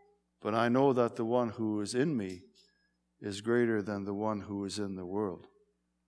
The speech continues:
But when we come before God Almighty, sometimes we have no idea who we're dealing with.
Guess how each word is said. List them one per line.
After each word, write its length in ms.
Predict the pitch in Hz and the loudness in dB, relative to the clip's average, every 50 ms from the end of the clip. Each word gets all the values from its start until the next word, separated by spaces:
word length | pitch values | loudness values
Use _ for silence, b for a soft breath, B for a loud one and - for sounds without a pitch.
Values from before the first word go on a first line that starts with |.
| _ _ _ _ _ _ _ _ _ _ _ _ _ _ _ - | _ _ _ _ _ _ _ _ _ _ _ _ _ _ _ -6
But 160 | - 107 101 | -4 -4 -2
when 300 | 110 117 139 156 170 160 | 2 4 6 6 6 6
we 180 | 156 165 180 170 | 6 6 6 4
come 360 | 170 - 160 151 151 147 131 | 2 0 2 2 2 4 2
before 400 | 120 113 - - 135 127 123 110 | 2 0 0 0 2 2 2 2
God 280 | 110 120 120 131 135 | 2 4 4 4 4
Almighty, 520 | 127 120 113 110 113 123 127 113 104 98 92 | 4 2 2 2 2 2 2 2 0 -2 -2
sometimes 680 | - - 135 143 139 143 - 127 120 117 110 104 - B B B B B B B B - | 0 0 0 -2 -2 0 0 2 2 2 0 -2 -6 B B B B B B B B 0
we 180 | 117 135 139 | 2 4 4
have 280 | 135 131 123 117 110 117 | 6 4 2 2 2 0
no 540 | 113 110 113 123 139 156 151 151 147 - - | 0 2 4 6 6 8 6 6 4 2 2
idea 680 | 120 113 110 107 104 123 131 147 139 117 104 101 117 - b b b b b b b b - | 0 0 -2 -4 0 2 2 4 4 4 4 2 -2 -6 b b b b b b b b -2
who 120 | - 135 127 117 | 0 0 2 2
we're 160 | 110 101 95 | 0 0 -2
dealing 460 | 92 104 117 135 156 147 120 98 92 | 0 2 4 4 4 4 2 0 -2
with. 340 | 92 101 - - - - | -6 -10 -12 -16 -20 -20